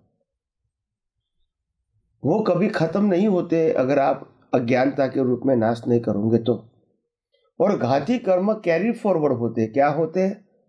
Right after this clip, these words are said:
बर्थ टू बर्थ इंक्रीज होके कैरी फॉरवर्ड होते हैं, मजबूत होके कैरी फॉरवर्ड होते हैं।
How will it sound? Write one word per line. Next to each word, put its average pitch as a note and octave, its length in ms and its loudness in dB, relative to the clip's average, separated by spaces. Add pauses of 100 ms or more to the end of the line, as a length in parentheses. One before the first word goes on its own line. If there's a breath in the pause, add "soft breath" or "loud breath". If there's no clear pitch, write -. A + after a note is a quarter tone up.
बर्थ G3 360 0
टू D#3+ 220 -2
बर्थ A#2+ 580 -4
इंक्रीज A3+ 640 0
होके E3 280 -2
कैरी - 240 -2
फॉरवर्ड A2 240 -4
होते - 120 -6
हैं, - 160 -12 (300 soft breath)
मजबूत G#3+ 600 0
होके E3 400 0
कैरी B2 320 -2
फॉरवर्ड A2+ 300 -6
होते - 240 -14
हैं। F#2 120 -18